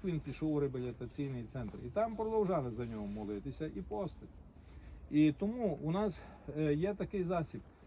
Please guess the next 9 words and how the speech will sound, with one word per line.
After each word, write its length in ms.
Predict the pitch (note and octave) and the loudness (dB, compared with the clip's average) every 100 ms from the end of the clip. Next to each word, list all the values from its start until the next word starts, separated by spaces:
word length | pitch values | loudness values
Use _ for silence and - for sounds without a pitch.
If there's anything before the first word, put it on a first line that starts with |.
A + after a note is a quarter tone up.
| - - | -10 -4
Піст 320 | A#3 A3 A3 | -2 -2 -2
і 60 | |
молитва. 460 | G#3 G3 F3 - G2+ - - - - - - | 2 2 2 0 -8 -10 -16 -18 -20 -12 -4
Тільки 340 | B3 G3+ G3 | -4 2 2
постом 520 | D#3+ G#3 A3 - D#3+ C3 | 4 4 4 4 -2 0
і 80 | D#3 | 0
молитвою, 640 | C#3 A#2 D#3 A3 G3+ F#3 | 0 2 4 4 4 0
каже 320 | F#3+ F3+ D3 C3 | 2 0 2 0
Ісус, 360 | A#2+ B2+ - | -2 -4 -2